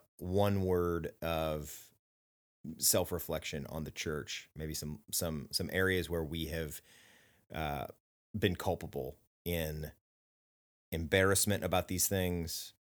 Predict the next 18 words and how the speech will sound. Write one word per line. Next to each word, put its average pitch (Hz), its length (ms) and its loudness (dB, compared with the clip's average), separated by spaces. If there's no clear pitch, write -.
um, 58 460 -10
not 85 360 -2
confronting 92 680 0
spiritual 90 460 0
realities, 82 600 0
not 78 240 -4
dealing 87 400 0
with 82 440 -4
the 80 180 -2
demonic 80 580 0
or 82 140 -4
the 78 100 -4
hellish 78 560 -4
in 82 140 -4
the 80 80 -2
world. 78 400 -4
W-, 85 180 -2
w-, 78 160 -4